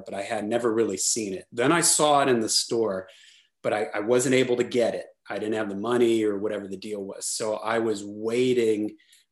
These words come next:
I knew it was there. I think I knew, okay, my parents, they, it was a long drive to get to the mall where the nearest record store was. So there was probably, all right, well, we'll go to the,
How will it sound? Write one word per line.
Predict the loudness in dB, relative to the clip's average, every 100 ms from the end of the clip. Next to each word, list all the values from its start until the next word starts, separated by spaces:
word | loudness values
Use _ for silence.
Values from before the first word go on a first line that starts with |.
| -10
I | -6
knew | 2 4 6
it | 4
was | 0 0
there. | 0 2 4 2 -2 -10 _ _ _ _ _
I | -4
think | 0 2
I | 2
knew, | 6 6 8 6 4
okay, | 2 -2
my | 0 -4
parents, | -6 -4 -2 -2 -2 -2 -4 -8 _ _ _ _ _ -12
they, | -4 -2 -2 -4 -10 _ _ _ _
it | -10 -8
was | -6
a | -4
long | 0 0 0 0
drive | -2 0 0 -2 -4
to |
get | -8 -6
to | -6
the | -10
mall | -8 -6 -6 -6 -6
where | -8
the | -10
nearest | -10 -10 -8
record | -8 -8 -8
store | -10 -10
was. | -10 -10 -10 -16 -20 -14
So | -6
there | -2
was | -2 -2
probably, | 0 2 2 0 0 0 -2 -4
all | -4 -4
right, | -2
well, | -4
we'll | 0 -2
go | 0 0 2
to | 2
the, | 0